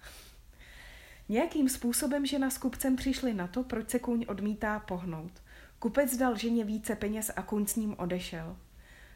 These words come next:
Doma kupec zkoušel dát koni tutéž nekvalitní potravu, jako mu dávala jeho předchozí majitelka, ale ten ji odmítl pozřít. "Proč bych měl jíst odpadky, když mi tento boháč může dát něco lepšího?" uvažoval kůň.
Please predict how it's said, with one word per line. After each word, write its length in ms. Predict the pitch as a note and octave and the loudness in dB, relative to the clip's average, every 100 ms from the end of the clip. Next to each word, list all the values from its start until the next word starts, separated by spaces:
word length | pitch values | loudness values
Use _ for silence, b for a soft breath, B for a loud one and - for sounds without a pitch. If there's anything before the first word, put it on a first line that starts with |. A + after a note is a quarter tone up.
| B | B
Doma 320 | F3+ A3 C#4 | 0 4 4
kupec 360 | E4+ C#4 B3 A#3+ | 2 0 -2 -2
zkoušel 480 | - A#3 A#3 C#4 C4+ | -2 -2 0 0 0
dát 260 | A#3 G#3+ | 0 -2
koni 240 | - A#3+ B3+ | 0 2 4
tutéž 440 | B3+ A#3+ A3+ G#3 | 2 0 0 0
nekvalitní 640 | G#3 G#3 A#3 B3+ C4 B3+ G#3 | -2 -2 0 0 2 2 0
potravu, 580 | F#3+ F#3 G3 F#3 A3 B B B B B - | -4 -4 -6 -4 -8 B B B B B -2
jako 240 | A3+ E4 | -2 2
mu 120 | D4+ | 2
dávala 420 | A3+ G#3 A3+ B3+ | 2 2 2 2
jeho 260 | C4 B3+ B3 | 2 2 0
předchozí 560 | - G#3 - B3+ A#3+ G3 | -2 -4 -2 0 0 -2
majitelka, 760 | F3 F3 F3+ F#3 G3+ B3 C#4+ B B B - | -2 -4 -6 -6 -6 -6 -8 B B B 0
ale 160 | G#3+ | 0
ten 180 | A3+ A#3 | 4 2
ji 120 | G#3+ | 2
odmítl 460 | - G3 B3 C#4+ D#4+ | -2 4 4 4 -2
pozřít. 560 | D#4 D4 C#4 F#3+ F3+ - - - b b b b | -2 -2 -2 -6 -8 -12 -20 -20 b b b b
"Proč 240 | A#3 D4+ | 0 2
bych 200 | A4 G4+ | 2 4
měl 180 | D4+ C4+ | 4 4
jíst 240 | A3 A3+ - | 4 -2 -2
odpadky, 680 | G#3+ - - G#3 - G3 F3 - | -2 0 0 0 -4 -8 -8 -10
když 240 | - G3 G#3+ | -6 -2 0
mi 100 | G#3+ | 0
tento 320 | A#3 A3+ A3 | 2 0 0
boháč 560 | F#3 F#3 F3 F3+ G#3+ - | -2 -2 0 -2 -2 -2
může 240 | G#3 G#3+ | -2 -2
dát 220 | G3+ G3+ | -2 -2
něco 260 | A#3 A3+ C#4 | -4 -2 -2
lepšího?" 600 | D#4 - - A#3+ F#3 F3 b b b b | -2 -2 -2 -2 -4 -10 b b b b
uvažoval 640 | - G3 G3 G#3+ G3 F#3+ F#3+ | -8 -4 -2 0 0 -2 -4
kůň. 380 | F#3+ F3 F3 | -6 -4 -6